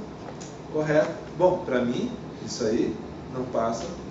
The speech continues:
de religião. O Ponto de vista religioso. Vendo a psicanálise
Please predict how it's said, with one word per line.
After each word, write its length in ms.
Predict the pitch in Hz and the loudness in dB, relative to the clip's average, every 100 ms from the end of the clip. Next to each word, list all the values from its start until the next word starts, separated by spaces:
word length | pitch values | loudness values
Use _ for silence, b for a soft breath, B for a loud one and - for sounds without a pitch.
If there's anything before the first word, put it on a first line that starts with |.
| 185 | -2
de 60 | |
religião. 360 | 185 233 240 220 | 0 0 -2 -4
O 4000 | - - - - - - - - - - - - - - - - - - - - - - - - - - - - - - - - - - - - - - - - - - - | -6 -10 -10 -10 -10 -10 -10 -10 -10 -10 -10 -10 -10 -10 -10 -10 -10 -10 -10 -8 -8 -8 -10 -10 -10 -10 -10 -10 -10 -10 -10 -10 -10 -10 -10 -10 -10 -10 -10 -10 -10 -10 -4
Ponto 200 | 120 120 | -4 -2
de 100 | 123 | -2
vista 300 | 117 110 - | -4 -4 -6
religioso. 540 | 139 160 208 202 135 - - - - - - - - - - - - - - - 104 | -4 -4 -2 0 0 -2 -8 -8 -8 -8 -8 -10 -8 -8 -8 -8 -8 -8 -8 -6 0
Vendo 260 | 110 120 | 2 2
a 40 | 127 | 0
psicanálise 720 | - - 110 101 104 110 | -2 -2 -2 0 0 -2